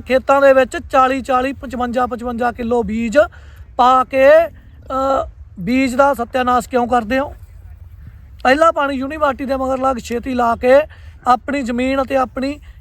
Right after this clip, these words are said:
ਫਸਲ ਦਾ ਸਤਿਆਨਾਸ਼ ਕਿਉਂ ਕਰਦੇ ਹੋ? ਇਹ ਤੁਹਾਡੇ ਲਈ ਵੱਡਾ ਸਵਾਲ ਹੈ।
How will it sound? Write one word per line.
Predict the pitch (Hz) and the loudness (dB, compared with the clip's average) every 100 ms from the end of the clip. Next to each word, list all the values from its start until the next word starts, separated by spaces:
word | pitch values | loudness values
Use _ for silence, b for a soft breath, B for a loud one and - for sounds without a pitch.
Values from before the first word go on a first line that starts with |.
| - - | -20 0
ਫਸਲ | 262 240 277 | 2 4 4
ਦਾ | 262 277 285 - - | 4 2 0 -10 -10
ਸਤਿਆਨਾਸ਼ | 233 277 254 254 254 285 330 b b - | -4 0 2 4 2 -2 -6 b b -4
ਕਿਉਂ | 262 262 | 0 2
ਕਰਦੇ | 269 269 226 285 | 4 2 2 0
ਹੋ? | 247 214 b b b | -2 -4 b b b
ਇਹ | 269 302 359 - | 2 4 2 0
ਤੁਹਾਡੇ | 311 302 196 175 277 285 | 2 2 0 0 2 4
ਲਈ | 277 285 | 2 0
ਵੱਡਾ | 277 214 240 | -2 2 0
ਸਵਾਲ | 226 226 226 | 2 2 2
ਹੈ। | 208 - | 0 -2